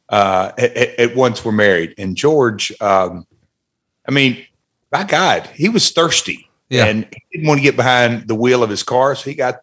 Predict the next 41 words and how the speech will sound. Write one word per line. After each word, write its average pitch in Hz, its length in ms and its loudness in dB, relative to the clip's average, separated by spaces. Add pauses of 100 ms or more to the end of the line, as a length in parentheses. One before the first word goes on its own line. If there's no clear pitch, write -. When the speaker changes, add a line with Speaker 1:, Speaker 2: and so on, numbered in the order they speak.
Speaker 1:
behind 113 340 0
the 92 60 -6
wheel 107 420 0
of 98 140 -4
his, 90 380 -8
uh, 87 220 -8
riding 98 300 0
lawnmower. 82 540 -6 (380)
And 95 160 -4
that 151 160 4
is 117 120 -2
a 92 60 -2
long 113 840 0 (520)
ride 90 640 -2 (420)
to, - 260 -2
to 117 120 -2
get 107 160 2
him 95 120 -2
a 90 40 -6
six - 260 -4
pack, - 280 -4
but 156 100 2
he 185 80 2
did, 165 300 0
but 120 80 0
it 120 80 4
was 113 140 -4
George 123 300 0
Jones' 107 320 0
house. 101 380 0 (340)
Uh, 113 260 2
and 143 120 2
I 143 160 2
told 156 280 -2
you 156 60 -2
this, 151 360 -2
uh, 127 140 4
last 143 280 0
week, 170 300 0
uh, 101 280 0 (300)
Conrad, 135 500 0